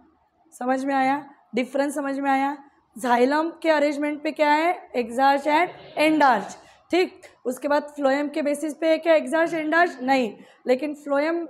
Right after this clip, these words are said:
जब इनिशियल डेज में बनेगा, तो उसको क्या बोलेंगे? protofloem। But this protoploem is without fibers। कौन से fiber? phloem fibers। Phloem fiber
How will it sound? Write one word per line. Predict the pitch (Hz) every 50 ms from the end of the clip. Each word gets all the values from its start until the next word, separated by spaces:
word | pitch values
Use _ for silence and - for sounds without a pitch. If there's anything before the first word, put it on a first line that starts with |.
| -
जब | 247 320 320 320 - -
इनिशियल | 277 302 339 - - 349 339 330
डेज | 311 311 311 262
में | 302 320 294
बनेगा, | 311 294 302 302 320
तो | 311 320
उसको | 302 302 - 311
क्या | 269 320 320 302
बोलेंगे? | 311 302 311 294 330 339
protofloem। | 330 - 285 277 277 269 330 330 359 381 381 - - - - - - - 302 311 320 320 311 277 247 233
But | 220 262 294 294 - - - _ _ _ _ - 214
this | 320 370 359 - - 311
protoploem | 302 294 311 311 311 277 285 277 277 277 277 277
is | 294 311 285 - - 202
without | 233 196 196 262 294 311 349 427 466 - - - - - - - _ - 285 262 - - - - - - - - - 277
fibers। | 254 233 220 185 208 190 208 - -
कौन | - 262 262 269
से | 262 320 320
fiber? | 285 302 294 269 262 311 320 311
phloem | - - - 269 262 247 240 240 240 254 247
fibers। | - 226 202 190 180 185 185 180 175 - - - - - - - - _ _ _ _ _ -
Phloem | 247 269 285 320 320 320
fiber | 302 294 269 320